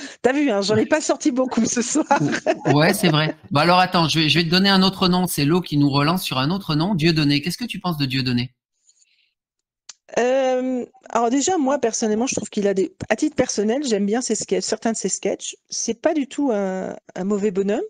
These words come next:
Speaker 1: Je pense que c'est quelqu'un d'intègre et de plutôt droit. Et, euh, et qui dérange beaucoup. C'est pas, c'est pas un mauvais bonhomme, ce,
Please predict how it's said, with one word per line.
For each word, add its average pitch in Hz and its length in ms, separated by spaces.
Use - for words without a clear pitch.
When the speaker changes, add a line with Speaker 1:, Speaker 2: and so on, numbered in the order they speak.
Speaker 1:
Je - 160
pense - 240
que - 60
c'est 214 160
quelqu'un 208 340
d'intègre 196 420
et 180 80
de 185 60
plutôt - 280
droit. 190 280
Et, 185 320
euh, 170 600
et - 80
qui - 120
dérange 190 340
beaucoup. 196 280
C'est - 200
pas, 214 380
c'est - 160
pas 240 100
un 240 60
mauvais 190 200
bonhomme, 190 300
ce, - 180